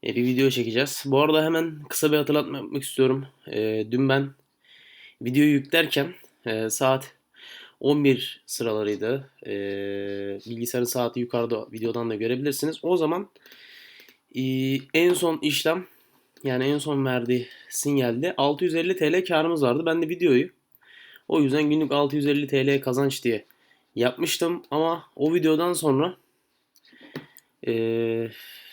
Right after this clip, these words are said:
yaklaşık saat kaçta vermiş? E, o videodan sonra yani üç kere T P olmuş. Stop olmuş yani üç kere. Yani aşağı yukarı yüzde üçlük, e, bir, bir nokta sıfır altı, bir sıfır, bir sıfır,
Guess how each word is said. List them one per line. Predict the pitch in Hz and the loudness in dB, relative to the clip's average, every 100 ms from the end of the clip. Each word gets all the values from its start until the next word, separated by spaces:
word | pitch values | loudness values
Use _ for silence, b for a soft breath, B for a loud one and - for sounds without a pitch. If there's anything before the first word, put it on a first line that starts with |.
| B B B B | B B B B
yaklaşık | 131 123 - 139 151 - - - _ | -6 -4 -2 -2 -2 -8 -14 -20 _
saat | - 135 139 139 | -6 -4 -4 -4
kaçta | 139 135 - 160 _ _ _ _ _ B B B B B _ _ | -6 -6 -6 -10 _ _ _ _ _ B B B B B _ _
vermiş? | 120 110 104 104 - - - B B B B _ _ _ _ _ _ 127 | -6 -4 -4 -6 -6 -8 -10 B B B B _ _ _ _ _ _ -14
E, | 117 | -2
o | 170 | 0
videodan | 202 185 180 | 4 6 6
sonra | 185 202 190 | 2 2 2
yani | 143 160 | 2 2
üç | 226 - | 0 2
kere | 180 196 | 2 4
T | 180 165 | 4 2
P | 151 | 2
olmuş. | 110 101 - - _ _ _ _ _ B B B B B | 0 -2 -10 -14 _ _ _ _ _ B B B B B
Stop | - - 190 | 4 8 8
olmuş | 156 131 120 - | 8 6 4 2
yani | 120 151 233 | 0 2 0
üç | 208 - | 0 2
kere. | 156 247 - | 2 2 -4
Yani | 139 135 139 | -4 -4 -4
aşağı | 147 - 165 | -2 0 2
yukarı | - 151 | 2 0
yüzde | 156 139 135 160 - | 2 0 2 0 -2
üçlük, | - 139 - 160 - - _ B B B B B B B B - | -8 -6 -6 -6 -8 -16 _ B B B B B B B B -10
e, | 127 | -8
bir, | 123 147 147 | -4 -4 0
bir | 147 | 2
nokta | 131 123 135 | 2 0 -6
sıfır | - 127 | -6 -6
altı, | - - | -8 -6
bir | 127 | -6
sıfır, | - 123 - 117 | -4 -6 -6 -4
bir | 123 | -4
sıfır, | - - - | -6 -10 -14